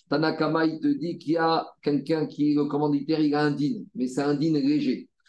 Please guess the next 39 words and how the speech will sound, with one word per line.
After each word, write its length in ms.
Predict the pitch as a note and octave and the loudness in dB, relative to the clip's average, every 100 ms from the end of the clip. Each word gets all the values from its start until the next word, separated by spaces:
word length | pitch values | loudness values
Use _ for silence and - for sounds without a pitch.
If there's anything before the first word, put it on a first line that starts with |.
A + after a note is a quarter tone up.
| _ _ | _ _
Et 260 | D3+ F3+ D#3+ | 0 2 0
Shama, 440 | - C#3+ D3 E3 | 0 0 0 0
il 200 | E3+ D#3 | -2 -2
te 80 | D#3 | 0
dit, 460 | D3 D#3+ E3+ D#3+ - | 0 0 0 0 0
quand 200 | C#3+ D3 | 0 0
on 40 | |
te 100 | D3 | 0
dit 200 | C#3+ C3 | -2 -2
qu'il 140 | B2 | -2
est 120 | B2 - | -2 0
chayav, 420 | A2+ C#3 E3+ - | 0 0 0 -4
dina 400 | C3+ A#2+ D#3 D#3 | -8 -2 0 2
Rava, 260 | B2+ C3 D3 | 0 2 2
dit 140 | D3 | 0
Rashi, 580 | C3+ C3 - F3 F#3+ - _ _ _ - - | 0 -2 -2 -2 -4 -8 _ _ _ -14 -2
onesh 580 | F3+ E3+ E3+ F3 - C#3 | 0 2 2 0 -2 0
gadol. 440 | C#3 B2+ G2+ F#2+ - | 0 0 0 -2 -2
Ou 160 | D3 C3+ | -4 0
Tanakama, 800 | D#3 D#3 D3 C3+ C#3 F3 G3+ - | 0 2 2 0 0 2 0 0
lomeanish 680 | D3 F3 F3+ E3+ E3+ - - | 0 2 2 2 0 -2 -2
plei, 300 | D3+ F3+ - | 0 0 0
ki 140 | D#3+ | 0
oreg 420 | D#3 D3+ F3 D#3+ | 2 2 2 0
atzmo, 540 | C#3+ - - D3+ F#3 - | -2 -4 -2 0 2 2
ela 200 | D#3 D3+ | 0 0
ki 160 | D3 | 0
gorem. 300 | D3 B2 G#2+ E2 - - - D3 | 0 0 -2 -6 -14 -20 -8 -2
Donc, 160 | D#3+ | 0
pour 160 | G3 G3 | 0 0
Tanakama, 640 | G#3+ G3+ F#3+ F#3+ F#3+ F#3 | 0 0 0 2 2 0
on 80 | E3+ | 0
n'est 160 | E3+ E3 | 0 0
pas 120 | D#3+ | -2
tour 280 | F3 D#3+ - | 0 -2 0
quand 140 | D3 | 0
on 20 | |
est 80 | D3 | 0
commanditaire, 720 | D3 D3+ C#3+ - C#3+ F#3 F3+ | 0 0 0 0 0 -2 -6